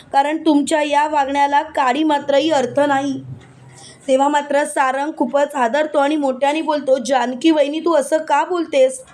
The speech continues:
जानकी वहिनी, प्लीज माझ्यावरती विश्वास ठेव ना,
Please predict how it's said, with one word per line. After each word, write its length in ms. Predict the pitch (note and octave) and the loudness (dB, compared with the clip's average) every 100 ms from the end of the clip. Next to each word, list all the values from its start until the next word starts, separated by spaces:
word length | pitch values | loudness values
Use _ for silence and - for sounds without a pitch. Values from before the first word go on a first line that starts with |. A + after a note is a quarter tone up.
| - - - - - A3+ | -20 -20 -16 -16 -12 -2
जानकी 420 | D#4+ D4+ D#4+ F#4 | 0 0 0 2
वहिनी, 260 | F4 E4+ F#4 | 2 2 0
प्लीज 400 | F#4 D#4+ F#4 F#4 | 0 2 2 0
माझ्यावरती 680 | D#4+ D4+ D#4 D#4 D4+ F4 | -2 0 -2 -2 0 2
विश्वास 540 | D#4+ D4 - D#4 D#4+ - | 2 0 0 0 0 -2
ठेव 200 | D4 D#4+ | 0 2
ना, 180 | D#4+ C#4 | 2 0